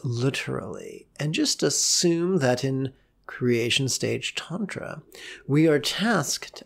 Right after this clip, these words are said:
with visualizing all circumstances as a Buddha's blissful paradise.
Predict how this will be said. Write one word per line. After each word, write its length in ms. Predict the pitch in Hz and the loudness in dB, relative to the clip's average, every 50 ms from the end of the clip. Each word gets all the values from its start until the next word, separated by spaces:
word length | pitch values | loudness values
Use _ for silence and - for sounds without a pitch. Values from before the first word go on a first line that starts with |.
| _ - | _ -2
with 400 | 147 123 135 143 131 117 - - - | 2 4 4 6 4 4 0 -4 -4
visualizing 1040 | 135 127 120 117 120 131 175 180 175 165 135 123 120 120 120 120 107 110 113 117 127 - - | -2 -2 -2 -2 0 0 2 2 4 4 4 4 4 4 2 0 -2 -4 -6 -6 -8 -10 -10
all 260 | 156 165 208 240 233 214 | -6 -6 -4 -4 -2 -2
circumstances 1300 | - - - - 277 262 - - 185 - - - - 127 120 120 117 - - - 101 - 143 131 - - _ _ _ _ _ _ _ _ _ _ | -2 -2 -2 -2 -2 -2 0 0 0 0 -2 -4 -4 -6 -6 -6 -6 -6 -6 -6 -6 -4 -4 -6 -6 -8 _ _ _ _ _ _ _ _ _ _
as 260 | - - 135 135 120 131 | -8 -4 -2 -2 2 4
a 120 | 131 127 | 4 2
Buddha's 760 | 113 104 104 127 151 170 170 185 190 190 202 196 185 175 - - | 2 2 2 4 4 4 4 4 2 0 -2 -4 -6 -6 -6 -6
blissful 1160 | - 113 107 113 113 113 117 117 139 170 165 - - - - - - - - - 180 185 185 - - | -6 -6 -2 -2 0 0 2 2 2 2 0 -2 -4 -4 -4 -2 0 0 0 -2 -4 -6 -10 -12 -16
paradise. 1300 | - - - 170 165 156 135 135 - - - - - - - - - - - - - - - - - | -14 -10 -6 -4 -2 -2 -2 -4 -4 -6 -8 -10 -10 -14 -16 -14 -10 -8 -6 -6 -6 -8 -10 -12 -16